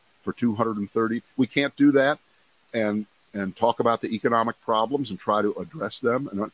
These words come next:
no, w-, no, it's only one or the other, Britt, right? Can't do both at the same, stop it. That's just gotta stop.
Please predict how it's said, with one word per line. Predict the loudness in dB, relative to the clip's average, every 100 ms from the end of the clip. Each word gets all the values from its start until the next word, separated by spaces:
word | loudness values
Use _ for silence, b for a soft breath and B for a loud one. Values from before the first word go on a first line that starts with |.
| -2
no, | 0
w-, | 2 -2 -4
no, | -2 -2
it's | 0
only | 0 2
one | 2 2
or | 2
the | 2
other, | 2 2
Britt, | -6 -8 -6
right? | -2 -2 -4 -4
Can't | -4 -2
do | 2
both | 2 2 -2
at |
the | -12
same, | -6 -6 -4
stop | -6 -2 -2 -2
it. | -20 -20 _ _ -4
That's | -2 -2
just | -4 -6 -2
gotta | -2 -2
stop. | -6 -4 -6 -10